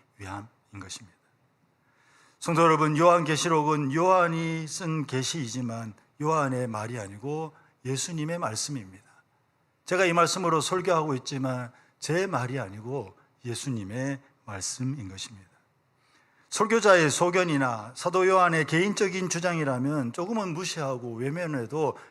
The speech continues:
괜찮겠다 싶지만 하나님의 말씀, 주님이 우리에게 주시는 말씀은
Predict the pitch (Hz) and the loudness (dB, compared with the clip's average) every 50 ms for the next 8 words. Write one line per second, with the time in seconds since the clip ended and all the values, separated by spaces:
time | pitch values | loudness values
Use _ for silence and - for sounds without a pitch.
0 | _ _ - 123 113 113 - 139 143 135 - 151 147 - - 139 131 120 110 104 | _ _ -10 -10 -8 -8 -8 -8 -10 -8 -8 -10 -12 -8 -8 -6 -6 -6 -6 -8
1 | - - - - 123 110 98 95 95 98 101 _ _ _ _ _ _ _ _ _ | -10 -10 -12 -12 -12 -12 -14 -16 -18 -18 -20 _ _ _ _ _ _ _ _ _
2 | _ _ _ - 156 165 156 143 143 135 131 127 127 113 113 113 - - 131 123 | _ _ _ -8 -4 -2 -2 -2 -2 -2 -2 -2 -2 -2 -4 -4 -6 -8 -8 -8
3 | 127 127 131 131 135 _ - - 208 226 220 208 202 196 165 147 170 170 160 156 | -8 -8 -10 -14 -16 _ -12 -8 -6 -4 -4 -4 -4 -4 -4 -2 -2 -4 -4 -4
4 | 147 123 113 120 - - 151 151 143 131 107 104 98 - - 107 104 120 131 139 | -6 -6 -8 -10 -10 -8 -6 -6 -6 -6 -8 -10 -12 -14 -14 -12 -10 -8 -8 -8
5 | 127 110 104 | -8 -8 -10